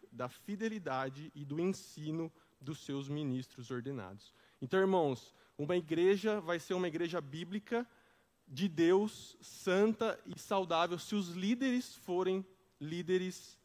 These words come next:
fiéis e, é, aqui fala qualidade, fidelidade e o ensino da liderança. Então, é muito importante, irmão, se a liderança da igreja for infiel, a igreja dificilmente vai caminhar.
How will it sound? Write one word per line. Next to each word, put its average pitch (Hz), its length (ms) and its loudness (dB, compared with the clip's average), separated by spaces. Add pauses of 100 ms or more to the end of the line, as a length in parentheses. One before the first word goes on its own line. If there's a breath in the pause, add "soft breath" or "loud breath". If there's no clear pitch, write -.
(720 soft breath)
fiéis 185 800 2 (380 soft breath)
e, 185 460 -4 (200)
é, 143 380 -4
aqui 147 240 -6
fala 147 240 0
qualidade, 180 680 0
fidelidade 175 840 -2
e 165 120 -8
o 170 80 -2
ensino 160 640 -2
da 143 120 -6
liderança. 139 480 -4
Então, 185 140 -2
é 202 40 4
muito 254 220 4
importante, 208 500 -2
irmão, 143 160 -4
se 131 100 -6
a 185 40 -4
liderança 208 440 2
da 214 120 0
igreja 170 360 -2 (460 loud breath)
for 185 180 4
infiel, 185 540 2
a 160 60 2
igreja 170 460 0 (460 soft breath)
dificilmente 190 920 0
vai 165 160 -4
caminhar. 160 440 -2